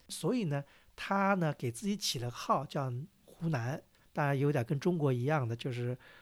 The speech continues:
以号行不以名行，就后来人家呢就以内藤湖南呢这个名字呢为人所知。他呢完全是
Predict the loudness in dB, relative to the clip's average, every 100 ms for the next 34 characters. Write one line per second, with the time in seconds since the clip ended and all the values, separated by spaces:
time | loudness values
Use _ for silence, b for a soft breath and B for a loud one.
0 | B B -4 -2 4 6 6 4 0 2
1 | 0 0 -2 -2 -2 -2 -6 -8 -12 b
2 | b -14 -6 -2 0 0 0 -2 -2 -2
3 | -4 -4 -2 -2 -2 -6 -10 -8 -6 -4
4 | -4 -2 -4 b b b -2 0 0 -2
5 | -2 -2 -2 -4 b b _ -12 -2 0
6 | 0 -2 -6 -10 -10 -12 -14 B B _
7 | 0 6 6 8 4 2 -2 _ _ _
8 | _ _ _ 2 4 4 2 2 2 -2
9 | 0 0 0